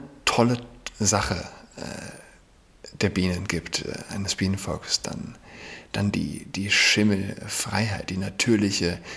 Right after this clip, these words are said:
Wehrhaftigkeit gegen Schimmel mit Propolis,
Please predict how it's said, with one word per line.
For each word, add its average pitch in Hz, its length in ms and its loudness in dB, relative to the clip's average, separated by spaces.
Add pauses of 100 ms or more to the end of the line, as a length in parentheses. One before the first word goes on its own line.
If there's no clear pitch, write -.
(140)
Wehrhaftigkeit - 1120 2 (420)
gegen 110 300 8
Schimmel 123 560 2 (960)
mit - 280 -6
Propolis, - 1040 2